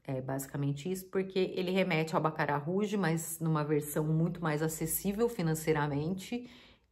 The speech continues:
E também acho que ele é um pouco mais leve do que o Baccarat Rouge, tá? Leve não só financeiramente, mas em termos de performance. E eu acho que ele acaba tendo uma pegada menos formal do que o Baccarat.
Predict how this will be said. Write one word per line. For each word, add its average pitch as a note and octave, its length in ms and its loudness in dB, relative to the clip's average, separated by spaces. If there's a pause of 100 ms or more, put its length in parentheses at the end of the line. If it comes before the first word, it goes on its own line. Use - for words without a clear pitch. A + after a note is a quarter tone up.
(160)
E G3+ 340 -4 (300)
também G#3+ 360 -2
acho F#3 200 -4
que - 120 -2
ele F#3 80 0
é F#3 40 0
um F3 60 -4
pouco F#3 260 -6
mais E3+ 200 -2
leve C#3+ 260 0
do C3 100 -4
que - 140 -6
o C3+ 40 -2
Baccarat C3 440 -2
Rouge, - 320 -6
tá? D#3+ 420 6 (240)
Leve D3+ 300 4
não E3 240 2
só E3+ 140 2
financeiramente, D#3+ 760 0
mas D3+ 280 0
em D#3+ 100 0
termos D#3 540 0 (280)
de C3 120 -8
performance. G#3 840 6 (380)
E G3 320 0
eu G3+ 100 4
acho F3+ 220 6
que - 80 0
ele F#3+ 80 6
acaba F#3 260 2
tendo F3+ 200 0
uma F3+ 100 -2
pegada E3+ 380 4
menos G#3 440 4
formal D#3+ 960 6
do D3 160 -2
que D3+ 220 2
o - 20 8
Baccarat. D3+ 560 4